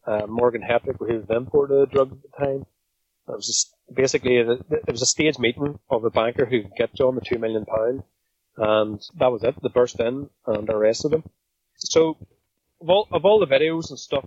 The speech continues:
that they had, you thought, "Right, John's going down here."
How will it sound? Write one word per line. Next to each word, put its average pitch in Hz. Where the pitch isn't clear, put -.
that -
they 127
had, 123
you 127
thought, 127
"Right, 123
John's 131
going 117
down 110
here." 147